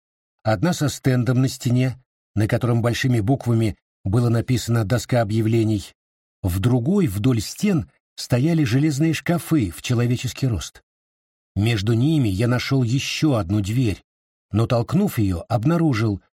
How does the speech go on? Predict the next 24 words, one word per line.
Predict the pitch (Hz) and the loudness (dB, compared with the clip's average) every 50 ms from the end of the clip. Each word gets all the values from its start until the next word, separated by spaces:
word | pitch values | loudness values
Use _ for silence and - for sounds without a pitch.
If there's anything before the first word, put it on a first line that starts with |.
| _ | _
что | - - - - 113 | -16 -6 -2 0 0
она | 104 101 110 117 | 2 2 0 0
закрыта. | 104 127 135 - - 110 92 - - 76 - - _ _ _ _ _ _ _ _ _ _ _ _ _ _ _ _ _ _ _ _ _ _ _ _ _ - | 0 -2 -2 -2 -2 -4 -4 -4 -6 -10 -14 -14 _ _ _ _ _ _ _ _ _ _ _ _ _ _ _ _ _ _ _ _ _ _ _ _ _ -2
Мысль | 87 101 120 139 131 - - 113 113 | 0 2 2 2 0 0 -2 -2 -2
о | 117 | 0
том, | - - 147 135 117 | 0 0 0 0 0
что | - - - 120 | -2 -2 -2 0
это | 117 120 113 - 110 | 0 0 0 0 0
ловушка, | 104 113 110 98 113 170 180 - - - - 92 82 71 - _ _ _ _ _ _ _ _ _ _ - | 0 0 0 0 0 -2 -2 -2 -4 -4 -4 -4 -4 -4 -8 _ _ _ _ _ _ _ _ _ _ -2
я | 92 98 - - | 0 0 0 2
попался | - 139 127 - 165 180 170 143 - - 117 | 0 -2 -2 0 0 0 0 -2 -2 -4 -4
и | 113 - 151 117 | -4 -2 0 0
мне | 120 135 135 | 2 2 2
не | 127 127 135 | 2 2 0
выбраться | 117 147 202 175 139 139 131 123 - - 120 | 0 0 0 0 2 0 0 -2 -2 -4 -4
отсюда, | - - 123 - - - - - 113 98 80 80 69 - - _ _ _ _ _ _ _ _ _ _ - | -2 -2 -4 -4 -4 -6 -6 -4 -4 -2 -2 -4 -6 -8 -12 _ _ _ _ _ _ _ _ _ _ -2
возникла | 85 104 107 95 78 87 117 131 123 - 131 127 | 0 0 0 0 0 0 0 0 0 0 0 0
мгновенно. | 117 104 95 113 113 - 110 120 110 87 78 71 62 - - _ _ _ _ _ _ _ _ _ _ _ _ _ _ _ _ _ _ - | 0 0 0 0 -2 0 -2 -2 -4 -4 -4 -6 -8 -12 -16 _ _ _ _ _ _ _ _ _ _ _ _ _ _ _ _ _ _ -16
Страх, | - - - - - 113 110 147 180 160 - - | -14 -14 -10 -4 -2 0 0 2 0 0 0 0
рассосавшийся | 110 113 107 - - 127 123 - - 175 165 - - - 113 - - 131 117 | -2 -2 -2 -2 -2 -4 -4 -2 -2 -2 -2 -2 0 -2 -2 -2 -2 -2 -2
было | 107 135 127 113 104 | 0 0 0 0 -2
в | 95 - | -2 -4
судорожной | - - - 165 139 147 131 117 104 113 120 104 | -6 -4 -2 -2 0 0 0 0 0 0 -2 -2
спешке, | - - - - 160 156 131 - - - 87 71 | -4 -6 -4 -2 -2 -2 -2 -2 -4 -6 -6 -6